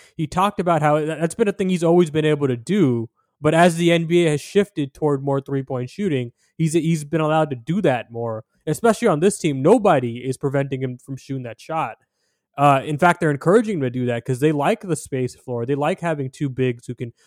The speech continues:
both pick and pop like that. And it, it, it's, it's such an advantage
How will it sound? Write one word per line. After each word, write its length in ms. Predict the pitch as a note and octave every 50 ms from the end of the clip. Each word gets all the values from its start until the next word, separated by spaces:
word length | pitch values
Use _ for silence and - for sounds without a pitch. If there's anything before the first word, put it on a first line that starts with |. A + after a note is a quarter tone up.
| _ _
both 340 | - B2 D3 D3 D3 C#3+ _
pick 200 | - D3+ C#3 -
and 100 | C3+ A2+
pop 320 | _ - D3 E3 F#3+ - -
like 220 | C3+ A#2+ A#2 -
that. 280 | - A2+ A2 A2 G#2 _ _ _ _ _ _ _ _ _ _ _ _ _ _ _ _ - - _ -
And 420 | C3+ C#3 C#3+ C#3+ C#3+ C#3+ C#3 B2+ C3
it, 40 | -
it, 380 | D#3+ D#3 D3+ D#3 D#3+ D#3 E3
it's, 180 | E3 D#3+ - -
it's 200 | - E3+ D#3+ -
such 260 | - - F#3+ G3 F#3+ -
an 80 | A3+
advantage 680 | G3 D#3+ C3 C3 B2 A#2 A2+ A2+ A#2+ B2 - - _